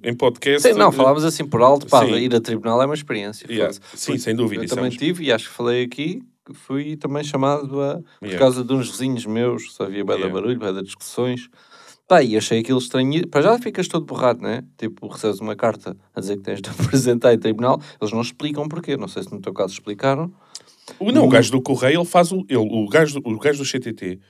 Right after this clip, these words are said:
Speaker 1: há um suspense nisto.
Speaker 2: Então.
Speaker 1: Há uma, uma cena que eles têm que é tipo, gostam de fazer suspense das cenas.
Speaker 2: Certo.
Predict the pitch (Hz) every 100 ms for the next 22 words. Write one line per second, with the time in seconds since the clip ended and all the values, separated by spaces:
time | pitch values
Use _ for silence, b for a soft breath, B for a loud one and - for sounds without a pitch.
0 | b b _ - 160 175 - - 220 208
1 | 214 214 208 147 - _ _ _ _ _
2 | _ - - - 104 101 85 - 95 98
3 | 107 101 120 120 135 139 147 151 147 151
4 | 156 180 180 170 - - 170 156 151 -
5 | 185 180 175 170 170 165 170 175 - 214
6 | 196 147 165 117 95 - _ - 98 90
7 | -